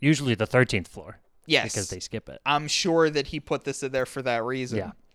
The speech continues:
Speaker 2: Then you reach for your room key. Your heart starts to pound. Oh no,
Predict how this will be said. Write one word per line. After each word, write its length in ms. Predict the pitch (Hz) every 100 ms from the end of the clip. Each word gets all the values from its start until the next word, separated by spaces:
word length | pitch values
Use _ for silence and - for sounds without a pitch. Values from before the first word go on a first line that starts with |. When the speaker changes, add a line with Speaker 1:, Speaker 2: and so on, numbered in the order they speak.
| _ - - -
Speaker 2:
Then 240 | 160 202
you 180 | 269 262
reach 320 | 196 180 175 -
for 140 | 160
your 180 | 147 143
room 340 | 131 139 131
key. 380 | 120 104 82 113 - _ _
Your 180 | 139 131
heart 320 | - 147 135
starts 340 | - 135 127 -
to 100 | 135
pound. 540 | 143 131 117 95 110 - _ _ _ _ _ _ _ _ -
Oh 240 | 170 143
no, 800 | 143 143 156 160 156 143 127